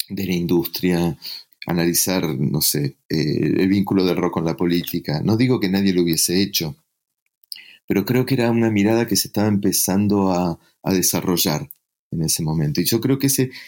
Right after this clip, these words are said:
este tipo de mirada, que ya se había hecho por un montón de lugares, eh, pero que es verdad que en lo, en la cultura popular este tipo de miradas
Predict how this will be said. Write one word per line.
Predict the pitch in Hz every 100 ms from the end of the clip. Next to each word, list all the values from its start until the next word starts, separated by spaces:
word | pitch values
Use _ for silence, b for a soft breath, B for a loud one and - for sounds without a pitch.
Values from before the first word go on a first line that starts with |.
| B -
este | 131 -
tipo | - - 117
de |
mirada, | 107 104 107 120 131 135 B B _ _ -
que | 135
ya | 180
se | 202 95
había | 90
hecho | 95 90 76 -
por | 78 69 - _ _ _ _
un | 73 78
montón | 87 85 92
de | 92
lugares, | 85 90 117 123 87 80 73
eh, | 76 71
pero | 98 101 98
que | 110
es | 113
verdad | 104 110 123
que | 117 110 101 B B B _ _ _
en | - 85 87
lo, | 90
en | 92
la | 87
cultura | - 92 104 101
popular | 101 95 101 101 98 107 120 127 _ _ _ _ -
este | -
tipo | 98 98 101
de | 98
miradas | 90 101 113 117 -